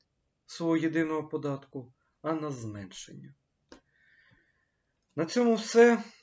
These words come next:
Сподіваюсь, відео було для вас корисним. Дуже довго говорив, вибачайте, але тема доволі серйозна.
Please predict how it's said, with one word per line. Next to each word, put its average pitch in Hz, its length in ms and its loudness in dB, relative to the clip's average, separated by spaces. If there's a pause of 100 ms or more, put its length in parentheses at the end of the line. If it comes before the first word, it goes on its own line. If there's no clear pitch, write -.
Сподіваюсь, 175 600 0
відео 160 240 0
було 131 240 0
для 110 120 -2
вас 117 180 -2
корисним. 165 640 -4 (460)
Дуже 127 340 -2
довго 110 340 -4
говорив, 143 460 -2 (100)
вибачайте, 147 800 -6
але 139 340 -6 (640)
тема 170 320 0
доволі 123 400 -4
серйозна. 98 640 -14